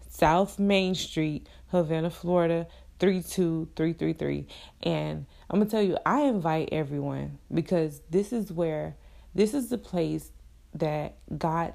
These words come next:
touched me, that I got a, a true experience from God.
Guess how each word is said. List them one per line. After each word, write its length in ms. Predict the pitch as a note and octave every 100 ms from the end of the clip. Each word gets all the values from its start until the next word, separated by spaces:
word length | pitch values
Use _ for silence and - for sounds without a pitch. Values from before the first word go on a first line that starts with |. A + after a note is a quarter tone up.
| -
touched 680 | - - - - - - F3
me, 320 | D#3+ D3 D#3 - - - - - - - - - - - - - -
that 140 | F3
I 120 | D#3+
got 200 | E3+ E3+
a, 180 | D#3+ D#3 -
a 120 | D#3
true 480 | - - - A#3 G#3+
experience 1160 | - - - - F#3 F#3 D#3+ - - - - - - - - - - - _
from 240 | - F3 E3
God. 460 | F#3 C4 G#2+ G2+